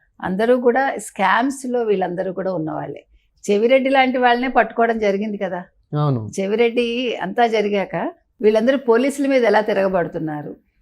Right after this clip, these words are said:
Speaker 1: నిన్న అంబటి రాంబాబు ఎలా ఎగిరి ఎగిరి పడ్డాడు, మిథున్ రెడ్డి విషయం వచ్చేసరికి మీకు వెంటనే జగన్మోహన్ రెడ్డి ఒక ట్వీట్ చేశాడు,
Speaker 2: మ్మ్.
Speaker 1: "ఎంత అన్యాయం ఇది, మిథున్ రెడ్డి చాలా అమాయకుడు." ఆయన అమాయకుడు అనే పదం వాడాడు అంటేనే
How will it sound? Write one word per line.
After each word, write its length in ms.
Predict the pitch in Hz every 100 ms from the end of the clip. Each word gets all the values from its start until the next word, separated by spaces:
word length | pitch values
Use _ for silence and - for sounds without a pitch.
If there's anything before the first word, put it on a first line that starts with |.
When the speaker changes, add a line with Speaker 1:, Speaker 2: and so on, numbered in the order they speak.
| _ -
Speaker 1:
నిన్న 180 | 196 196
అంబటి 320 | 202 226 233
రాంబాబు 300 | 208 214 208
ఎలా 180 | 190 196
ఎగిరి 320 | 185 196 190
ఎగిరి 160 | 190
పడ్డాడు, 460 | 196 160 147 165 156
మిథున్ 360 | 170 175 220 233
రెడ్డి 200 | 233 226
విషయం 300 | 220 233 208
వచ్చేసరికి 760 | 196 208 202 233 202 285 - _ _ -
మీకు 260 | 214 214 220 202 196 190 185 185 165 156
వెంటనే 340 | 180 220 233
జగన్మోహన్ 520 | 208 196 214 214 208 202
రెడ్డి 160 | 196
ఒక 100 | 220
ట్వీట్ 400 | 185 196 214 -
చేశాడు, 440 | 170 - - 135 135
Speaker 2:
మ్మ్. 340 | 156 139 120 135
Speaker 1:
"ఎంత 180 | 208 202
అన్యాయం 460 | 196 208 208 202
ఇది, 580 | 196 190 220 202 180 156
మిథున్ 340 | 175 185 214
రెడ్డి 200 | 214 196 190
చాలా 180 | 190 185
అమాయకుడు." 640 | 175 190 202 196 196 202 - _ _ - -
ఆయన 260 | 220 262 226
అమాయకుడు 600 | 196 233 269 285 302 285
అనే 200 | 277 262
పదం 320 | 220 233 254
వాడాడు 560 | 226 202 214 226 226 233
అంటేనే 680 | 196 175 196 190 202 381